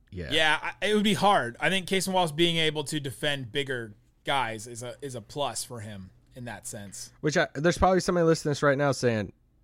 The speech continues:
Speaker 1: "All right, Denver just did with Jamal Murray and Bruce Brown for a lot of possessions." It's like,
Speaker 2: <laughs>
Speaker 1: okay.
Speaker 2: I mean, and him and K C P, it's like you're talking
Speaker 1: Touche.
Speaker 2: about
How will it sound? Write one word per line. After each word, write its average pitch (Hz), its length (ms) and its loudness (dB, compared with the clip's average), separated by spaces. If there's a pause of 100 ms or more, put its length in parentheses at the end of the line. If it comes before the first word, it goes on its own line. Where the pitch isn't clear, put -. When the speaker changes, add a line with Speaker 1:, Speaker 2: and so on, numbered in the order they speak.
(140)
Speaker 1:
"All 107 60 2
right, 131 200 4
Denver 143 300 6
just 120 240 -2
did 131 140 4
with 131 260 0
Jamal 123 260 4
Murray 127 240 4
and 120 80 2
Bruce 123 220 4
Brown 127 340 2
for 107 80 -2
a 98 60 2
lot 98 160 0
of 95 80 -6
possessions." 104 480 -4
It's 160 180 -4
like, 92 160 -4 (420)
Speaker 2:
<laughs> - 400 -20
Speaker 1:
okay. 107 140 -4
Speaker 2:
I - 40 4
mean, 196 120 4
and 202 120 2
him 240 200 4
and 294 80 -2
K 254 140 2
C 226 160 -4
P, 247 240 -4
it's 185 100 -4
like 185 160 -6
you're 170 80 -8
talking 208 220 -2
Speaker 1:
Touche. 175 160 2
Speaker 2:
about 113 160 -8